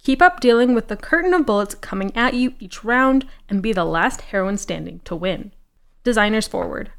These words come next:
What started as a simple wish is now a fully fledged game. When I look back on the years of development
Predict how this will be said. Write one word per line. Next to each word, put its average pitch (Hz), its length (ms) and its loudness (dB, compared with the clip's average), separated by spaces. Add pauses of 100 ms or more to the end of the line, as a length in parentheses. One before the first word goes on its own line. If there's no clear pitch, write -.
(340)
What 233 120 0
started 294 380 2
as 302 140 4
a 277 40 0
simple 254 380 -2
wish 180 300 -2 (100)
is 214 140 -2
now 196 180 0
a 220 80 -2
fully 180 320 -6
fledged - 380 -12
game. 190 340 -4 (400)
When 254 140 4
I 269 80 6
look 302 260 0
back 269 240 0
on 330 120 2
the 359 60 2
years 208 260 0
of 180 100 -6
development 240 580 0